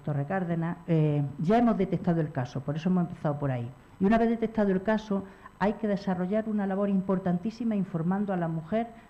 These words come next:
de la, de la atención que se le va a prestar y del trabajo en la consulta que va a hacer, así como derivarlo cuando sea, cuando sea necesario.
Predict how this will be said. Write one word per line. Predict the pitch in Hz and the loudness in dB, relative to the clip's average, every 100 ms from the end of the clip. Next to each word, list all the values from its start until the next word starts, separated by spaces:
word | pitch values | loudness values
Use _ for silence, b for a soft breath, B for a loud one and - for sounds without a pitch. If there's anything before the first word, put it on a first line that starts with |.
| - | -4
de | 156 | 0
la, | 165 160 160 | 2 0 0
de | 156 160 | -2 0
la | |
atención | 151 151 143 190 196 | -2 -2 -2 -2 -2
que | 190 | -2
se | 175 | -2
le | 170 | -2
va | |
a | 165 | -2
prestar | 147 143 208 214 - | -6 -4 -4 -4 -4
y | 160 | -2
del | 156 | -2
trabajo | 147 151 165 180 | -2 -2 -2 0
en | 175 | 0
la | 170 | 2
consulta | 160 156 165 156 147 | 0 0 -4 -4 -4
que | |
va | 139 | -4
a | |
hacer, | 143 202 214 B B B | -2 -2 -2 B B B
así | 175 214 | -4 -2
como | 202 196 | 0 0
derivarlo | 160 151 160 175 208 | 2 0 -2 -2 -4
cuando | 156 135 135 | -4 -4 -4
sea, | - 143 139 131 | -2 0 0 -2
cuando | - 139 135 | -2 0 0
sea | - 139 | 0 0
necesario. | 131 135 123 117 113 | 0 -4 -10 -10 -12